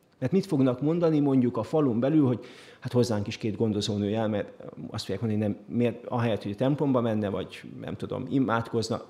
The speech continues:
ahelyett, hogy az anyukáját gondozná. Kisfalukban azért mindenkinek megvan a véleménye mindenről. Em, szóval nagyon sok olyan helyzetünk van, ahol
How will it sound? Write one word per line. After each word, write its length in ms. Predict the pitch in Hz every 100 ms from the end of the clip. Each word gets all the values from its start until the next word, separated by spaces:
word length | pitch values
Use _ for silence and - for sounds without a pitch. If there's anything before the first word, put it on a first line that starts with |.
| -
ahelyett, 260 | - 110 98
hogy 80 | 101
az 60 |
anyukáját 520 | 104 101 95 87 76
gondozná. 680 | 107 104 90 - 76 90 117 - _ _ _ _ _
Kisfalukban 580 | - - - 104 104 -
azért 500 | 110 - - - - - - - - - - - 113
mindenkinek 760 | - 101 101 101 107 - 101 -
megvan 240 | 107 107
a 60 | 107
véleménye 420 | 104 104 101 104
mindenről. 520 | 101 98 101 104 117 - - - -
Em, 560 | - 120 117 120 120 127 - _ _ _ _ _ _ _ _ _ _ -
szóval 260 | 131 143
nagyon 240 | 254 277 220
sok 220 | 180 202
olyan 240 | 214 170
helyzetünk 720 | 143 170 214 202 - 147 120
van, 180 | - 160
ahol 420 | 165 131 143 127